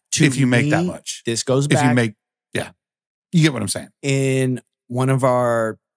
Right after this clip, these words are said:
Speaker 1: first, second, third episodes, when I was talking about the government.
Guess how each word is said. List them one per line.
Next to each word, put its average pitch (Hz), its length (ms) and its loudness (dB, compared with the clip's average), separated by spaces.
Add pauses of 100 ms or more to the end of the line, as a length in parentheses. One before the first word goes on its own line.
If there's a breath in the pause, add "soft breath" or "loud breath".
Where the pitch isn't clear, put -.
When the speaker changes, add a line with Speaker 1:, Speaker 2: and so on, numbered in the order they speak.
(440)
Speaker 1:
first, 131 380 -2
second, 131 400 -2
third 127 280 0
episodes, 110 720 -4 (460 soft breath)
when 98 160 -6
I 104 140 -2
was 143 160 0
talking 175 360 0
about 143 220 0
the 147 80 -8
government. 127 520 -4